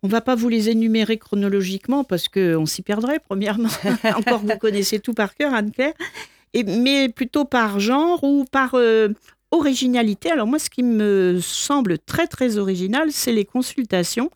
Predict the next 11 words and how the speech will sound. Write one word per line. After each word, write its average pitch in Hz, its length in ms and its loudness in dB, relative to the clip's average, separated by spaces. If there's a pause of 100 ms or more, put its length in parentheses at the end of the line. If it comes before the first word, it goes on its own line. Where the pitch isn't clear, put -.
(680)
qui, 240 420 0
au 214 80 2
Jardin 202 360 0
Médiéval, 160 560 0 (260)
qui 196 160 -4
ont 185 140 0
lieu 190 240 -2
donc 175 300 -4
le 165 100 -2
samedi 170 480 -4
huit 196 440 -6